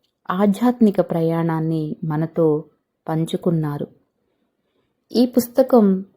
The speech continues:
ప్రపంచవ్యాప్తంగా ఎనభైకి పైగా భాషల్లోకి అనువదించబడింది.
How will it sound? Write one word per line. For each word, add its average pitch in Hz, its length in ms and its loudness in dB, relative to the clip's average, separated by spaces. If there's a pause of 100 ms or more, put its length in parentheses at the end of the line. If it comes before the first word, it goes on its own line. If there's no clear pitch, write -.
(340)
ప్రపంచవ్యాప్తంగా 170 1300 0 (800)
ఎనభైకి 156 680 -4
పైగా 185 520 2
భాషల్లోకి 160 1000 0 (580)
అనువదించబడింది. 160 1040 -2